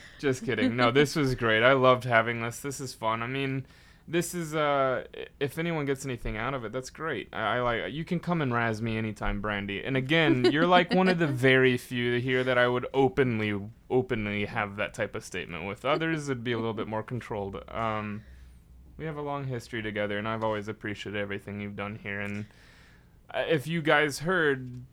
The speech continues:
Speaker 1: the last names are the same, and we are family. Let's just go as saying that.
Speaker 2: Yeah. <laughs>
Speaker 1: Um, while we might not be blood, we're as close to blood as blood can be.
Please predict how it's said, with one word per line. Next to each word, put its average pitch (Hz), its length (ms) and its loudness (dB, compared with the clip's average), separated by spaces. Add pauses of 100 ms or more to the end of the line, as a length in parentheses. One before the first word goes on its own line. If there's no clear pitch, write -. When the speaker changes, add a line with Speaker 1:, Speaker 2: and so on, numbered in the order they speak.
Speaker 1:
the 127 160 2
last 143 420 2
names 156 340 -4
are 135 120 2
the 110 100 -2
same, 110 880 -4
and 131 120 -6
we 240 140 -6
are 240 180 0
family. 60 800 -10
Let's 135 220 -8
just 185 240 -6
go 180 160 2
as 170 140 -2
saying 135 460 -4
that. 147 320 2
Speaker 2:
Yeah. 147 260 6
<laughs> - 20 4
Speaker 1:
Um, 131 240 0 (480)
while 139 140 2
we 160 100 0
might 185 200 0
not 175 200 -2
be 131 80 -4
blood, 113 380 0
we're 110 160 0
as 107 100 -6
close 113 280 -4
to 113 100 -8
blood 104 280 -2
as 98 140 -6
blood 101 280 -8
can 85 180 -16
be. - 260 -12